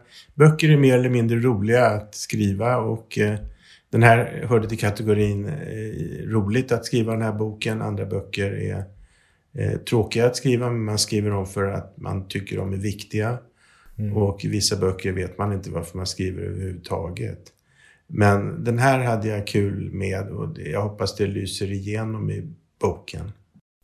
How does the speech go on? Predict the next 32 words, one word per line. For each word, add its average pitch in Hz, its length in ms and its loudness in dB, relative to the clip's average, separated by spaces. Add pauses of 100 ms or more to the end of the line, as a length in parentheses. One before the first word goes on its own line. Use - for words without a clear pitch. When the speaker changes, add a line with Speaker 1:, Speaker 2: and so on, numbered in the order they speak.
(100)
Speaker 2:
Mm. 107 260 -6 (100)
Ja, 107 120 -2
men 113 140 2
det 123 60 6
gör 120 240 6
det. 90 180 0 (240)
Men 131 220 2
du, 139 480 4
Stefan, 117 420 0
varför, 113 800 2 (220)
varför 131 240 4
<laughs> - 0 -
förstör - 500 2
vi 107 140 4
människor 101 420 0
för - 240 2
oss 117 140 -2
själva? 110 420 2 (360)
Speaker 1:
Oj, 131 240 2
det 120 100 -2
är 117 60 0
en 120 120 -4
jättebra 110 480 -2
fråga 104 720 0
och 113 280 -6
jag 107 380 -2 (220)
försöker 110 640 2
lite 107 340 -6
kortfattat 104 760 -2
besvara 117 540 0
den 104 320 -6
frågan 104 600 -6